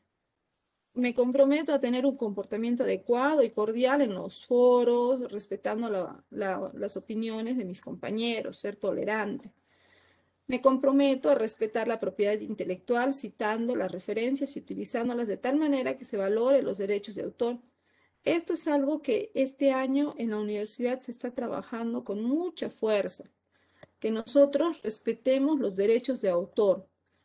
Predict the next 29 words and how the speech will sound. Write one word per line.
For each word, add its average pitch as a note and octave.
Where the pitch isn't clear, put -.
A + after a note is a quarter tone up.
Por C#4
ejemplo, D#4
supongamos F#4+
que C4
yo C4+
en B3+
un C4
foro B3+
te G#3+
preguntara, A#3+
"¿Tú G4
qué F#4+
opinas E4
sobre A3
el A#3
uso C#4+
de B3+
las -
tics G#4
en A3+
tiempos B3+
de F#3
pandemia?". G3+
Supongamos D#4
que C#4
esa C4+
sea B3+
mi A#3
pregunta. F#3+